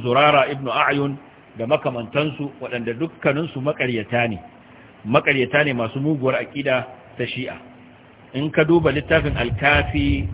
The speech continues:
na Kulaini, za ka samu ya cika littafinsa da ruwayoyi na ƙarya da aka jingina wa Abu Ja'far,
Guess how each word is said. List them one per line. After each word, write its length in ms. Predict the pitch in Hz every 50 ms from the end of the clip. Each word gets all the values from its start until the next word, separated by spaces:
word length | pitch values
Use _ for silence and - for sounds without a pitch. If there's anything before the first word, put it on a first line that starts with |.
| - 123
na 120 | 131 151
Kulaini, 520 | - - 131 120 117 120 120 120 120 123 120 - - - - - - - - - - - - - -
za 120 | 131 147
ka 100 | - 123 -
samu 220 | 143 139 135 131 117
ya 200 | 120 131 135 139 - -
cika 240 | - 180 139 123 160
littafinsa 640 | 139 147 135 - 156 156 139 139 127 113 143 139
da 80 | 131 127
ruwayoyi 760 | 117 117 123 135 147 151 156 156 156 156 156 156 156 156 156 151
na 60 | 156
ƙarya 500 | 156 - 160 151 151 151 156 151 147 143 - - - - - - - - -
da 120 | 120 131
aka 140 | 151 139 135
jingina 420 | 120 131 143 147 135 131 120 120 117
wa 140 | 117 110
Abu 180 | 110 110 123 135
Ja'far, 460 | 127 - 165 131 156 - 156 147 143